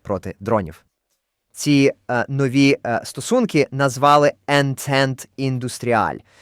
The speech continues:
Ви бачите, що вони намагаються зробити, дуже добре. Але зараз Едлі на місці і буде звітувати про те, наскільки це, це дійсно має вагу. Нам потрібно побачити деталі.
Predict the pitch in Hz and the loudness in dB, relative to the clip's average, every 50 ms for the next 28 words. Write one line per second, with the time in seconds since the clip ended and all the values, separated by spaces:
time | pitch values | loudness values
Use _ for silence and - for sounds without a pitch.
0 | _ _ _ _ 120 123 117 104 107 131 135 - - - 113 101 - - 151 139 | _ _ _ _ -2 0 0 2 4 2 2 2 0 -6 -6 -4 -2 0 0 0
1 | 120 120 117 110 110 104 101 107 98 95 101 - 110 117 143 156 180 170 165 131 | 0 0 -4 -4 -4 -6 -4 -4 -4 -4 -4 -6 -8 -6 0 0 0 0 0 -4
2 | - _ - 127 113 117 151 139 127 127 104 101 80 - - - _ - - - | -6 _ -16 -12 -4 -2 -2 0 0 -2 -4 -4 -6 -6 -12 -16 _ -20 -20 -6
3 | - - 156 190 196 180 - _ 131 147 175 202 208 185 - - - 156 165 156 | 0 2 4 6 6 4 2 _ 2 4 4 6 6 4 2 2 4 4 4 4
4 | 143 143 143 139 - - 131 131 131 131 131 - - - - 127 120 - - 131 | 4 2 2 0 0 -2 -2 0 0 0 -2 -2 -6 -6 -4 -4 -4 -2 -2 -4
5 | 127 - 110 110 135 139 117 123 117 - 113 - 120 127 - 127 113 123 117 110 | -4 -4 -4 -2 -2 2 2 2 2 2 -2 -6 -6 -6 -6 0 2 4 4 4
6 | 110 113 104 - - 110 - - 117 110 101 - _ - 120 123 120 110 - - | 2 -2 -8 -6 -8 -6 0 2 2 2 2 0 _ -6 -2 -2 -2 -2 -4 -8
7 | - - 165 165 160 139 - 143 120 - - 131 120 113 - - - - 123 107 | -4 0 2 2 2 2 -4 -6 -6 -4 0 2 2 2 0 -2 -6 -2 -2 -2
8 | - 113 101 - 135 131 113 - - 123 110 - - - 117 117 110 110 107 104 | -2 -6 -4 -2 -2 0 0 -2 -4 -4 -6 -6 -6 -6 -4 -2 0 0 -2 -2
9 | - - 107 117 110 92 101 90 - _ _ _ _ _ _ _ 127 143 165 180 | -4 -6 -4 -6 -4 -4 -6 -12 -12 _ _ _ _ _ _ _ 2 4 4 4
10 | 175 165 139 - 143 143 127 131 123 - - - 117 120 113 113 - - 107 - | 2 0 -6 -4 -4 -2 -2 -2 -4 -4 -6 -4 0 0 0 0 -2 -6 -10 -12
11 | - - 120 117 127 - 117 90 76 71 - | -12 -12 -12 -14 -8 -6 -4 -4 -4 -6 -12